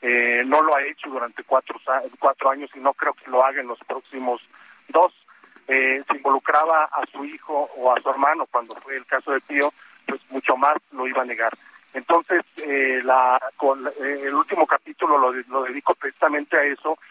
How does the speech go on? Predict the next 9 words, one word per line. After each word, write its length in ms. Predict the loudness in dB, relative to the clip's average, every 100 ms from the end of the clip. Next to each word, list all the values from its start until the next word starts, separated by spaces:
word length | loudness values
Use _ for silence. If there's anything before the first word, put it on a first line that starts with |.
| -6
a 100 | -4
como 260 | 0 0 2
una 100 | 0
estrategia 720 | 0 0 0 -2 -4 0 0 -2 _ _
para 220 | -2 0 0
tratar 560 | -2 0 4 2 2
de, 340 | -6 -6 -6 -6
eh, 260 | -10 -10 -6
desactivar 800 | -6 -2 -2 -4 -4 2 2 2